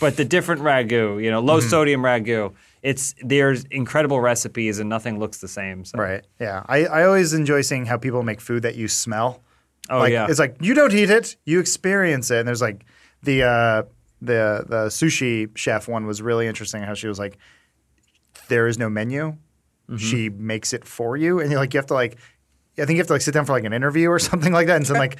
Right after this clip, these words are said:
Speaker 1: Well
Speaker 2: photos of your childhood. And she's like, "Excellent."
Speaker 1: She, she just comes up with a plan, but sh-, every guest she's ever had, she writes down in a notebook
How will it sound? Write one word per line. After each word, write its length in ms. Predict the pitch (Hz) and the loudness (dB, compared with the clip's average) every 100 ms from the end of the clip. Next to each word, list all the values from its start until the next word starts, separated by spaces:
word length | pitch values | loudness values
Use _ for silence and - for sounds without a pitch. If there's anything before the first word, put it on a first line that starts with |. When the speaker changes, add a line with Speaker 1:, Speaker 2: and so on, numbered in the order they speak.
| 117 | -10
Speaker 1:
Well 120 | 127 | -2
Speaker 2:
photos 280 | 165 160 160 | 2 4 4
of 80 | 147 | 4
your 100 | 135 | 2
childhood. 580 | 135 135 135 147 165 175 | 2 2 4 4 4 4
And 100 | 151 | 0
she's 100 | 127 | -2
like, 180 | 107 - | -6 -6
"Excellent." 440 | 107 - 110 92 110 | -12 -8 -8 -8 -4
Speaker 1:
She, 280 | 151 160 - | 0 0 -2
she 260 | - 208 | -2 0
just 260 | 214 196 - | 0 -2 -2
comes 200 | 170 143 | -2 0
up 180 | 143 135 | 0 -2
with 120 | 117 | -2
a 80 | 120 | -2
plan, 500 | 117 - 131 123 107 | -4 -4 -2 -2 -4
but 240 | 98 123 104 | -4 -4 -4
sh-, 80 | - | -6
every 260 | 131 127 135 | -4 -2 -2
guest 380 | 113 127 - | 0 -2 -2
she's 260 | - 123 107 | -6 -6 -4
ever 240 | 110 110 107 | -4 -4 -4
had, 300 | 117 113 101 | -4 -4 -6
she 160 | - | -6
writes 360 | 101 110 110 - | -4 -4 -4 -6
down 260 | 120 113 | -4 -4
in 100 | 107 | -4
a 80 | 101 | -6
notebook 600 | 98 120 143 135 101 92 | -2 -2 -2 -4 -6 -6